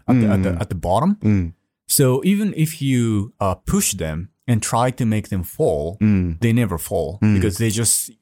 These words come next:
Speaker 1: you know, kind of, like, restore the original,
Speaker 2: Yeah, yeah,
Speaker 1: like,
Speaker 2: yeah.
Speaker 1: standing position.
Speaker 2: Mm.
Speaker 1: So Japanese people have traditionally been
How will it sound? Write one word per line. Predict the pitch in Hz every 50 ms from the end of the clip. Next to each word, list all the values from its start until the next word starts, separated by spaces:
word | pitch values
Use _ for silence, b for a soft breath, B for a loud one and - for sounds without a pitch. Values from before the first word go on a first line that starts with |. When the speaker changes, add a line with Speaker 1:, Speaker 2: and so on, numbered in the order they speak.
| _ -
Speaker 1:
you | 170 160
know, | 123 90 87 87 101 - - _ _ -
kind | 139 120
of, | 107
like, | 101 92 -
restore | 98 101 95 - - - 101 92 95 95 92
the | 85 90 87 85 85 85
original, | 90 87 90 90 87 92 92 92 90 90 -
Speaker 2:
Yeah, | 180 190 175 147 123
yeah, | 113 117 107
Speaker 1:
like, | 95
Speaker 2:
yeah. | 92 90 87
Speaker 1:
standing | 87 90 90 90 87 87 87 87 85 - _ _ _ _ _ _
position. | - 87 87 90 - - 139 139 143 143
Speaker 2:
Mm. | 104 107 101 90 85 87 - _ _ _ _ _ _ _ _ _ _ _
Speaker 1:
So | - - - 156 139 131 131 127 127 123 123 120 - - -
Japanese | 117 123 143 147 156 - 175 160 151 -
people | - - - 120 117 - 127 123 127 120 107 -
have | 120 110 98 - -
traditionally | - - - 113 101 92 113 117 - - 127 127 113 107 104 92 87 82 80 85 87 - _ _ _
been | - 95 95 92 87 85 85 82 85 95